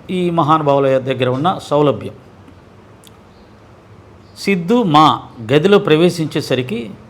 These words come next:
శ్రీరామకృష్ణులు ఒంటరిగా మంచం మీద కూర్చొని ఉన్నారు. ఇతరులు ఎవరూ లేరు. సాంబ్రాణి ధూపం వేసినందువల్ల తలుపులన్నీ మూసి ఉన్నాయి. గదిలో ప్రవేశించగానే మా చేతులు ముకులించి ప్రణామం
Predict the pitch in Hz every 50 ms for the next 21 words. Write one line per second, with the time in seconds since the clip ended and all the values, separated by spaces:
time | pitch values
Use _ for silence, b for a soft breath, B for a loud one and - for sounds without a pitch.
0 | - - - - - - - - - - - - - - 143 151 151 165 165 160
1 | 147 151 151 127 - 143 135 127 123 123 127 127 147 147 139 139 131 120 117 117
2 | - 156 147 139 123 120 127 123 117 - 131 117 104 107 107 104 107 - - -
3 | - - - - - - - - - - - - - - - - - - - -
4 | - - - - - 123 120 123 151 135 139 127 123 123 127 120 117 110 110 -
5 | - - - - - - - - - - - - - - - - - - - -
6 | - - - - - - 135 131 143 151 156 160 151 143 131 120 131 139 143 131
7 | 147 139 127 123 127 123 127 131 123 120 117 110 107 107 123 139 143 - - -
8 | - - - - - 123 127 127 135 143 135 127 131 123 113 123 120 123 123 110
9 | 101 98 101 - - - - - - - - - - - - - - - - -
10 | - - - - - - - 113 123 143 151 185 196 190 139 151 151 156 180 170
11 | - 170 147 - 151 135 135 127 139 156 147 127 113 117 127 135 135 113 95 98
12 | - - - - - - - - - - - - - - - - - - - 147
13 | 151 151 156 170 147 131 123 123 127 143 147 139 123 113 - 139 143 143 - 123
14 | 117 113 123 135 143 131 117